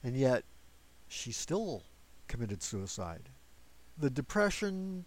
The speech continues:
the anxiety, the post-traumatic stress disorder like what I have, and suicide among healthcare workers is sadly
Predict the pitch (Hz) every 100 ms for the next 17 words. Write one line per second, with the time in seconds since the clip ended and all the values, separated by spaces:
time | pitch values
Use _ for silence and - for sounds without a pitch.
0 | - 139 123 120 147 170 175 180 185 151
1 | - 170 165 151 147 147 127 - 180 156
2 | - 151 170 156 143 127 104 127 110 -
3 | 180 180 185 180 - 117 110 - - 196
4 | 175 170 151 147 135 131 127 123 127 127
5 | 170 208 - - 151 127 117 113 - 120
6 | 131 - - - 123 - - 190 202 160
7 | 113 117